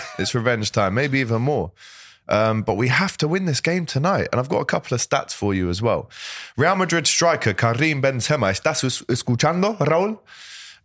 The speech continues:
Speaker 2: Are you listening, Raúl? Because Real Madrid striker Karim Benzema has played three hundred and twenty-four minutes in the Champions League since he last scored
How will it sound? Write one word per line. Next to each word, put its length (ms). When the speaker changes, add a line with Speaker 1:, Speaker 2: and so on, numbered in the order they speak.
Speaker 2:
Are 100
you 80
listening, 320
Raúl? 560
Because 460
Real 160
Madrid 260
striker 600
Karim 400
Benzema 420
has 100
played 260
three 220
hundred 240
and 100
twenty-four 540
minutes 320
in 60
the 60
Champions 460
League 180
since 220
he 100
last 240
scored 480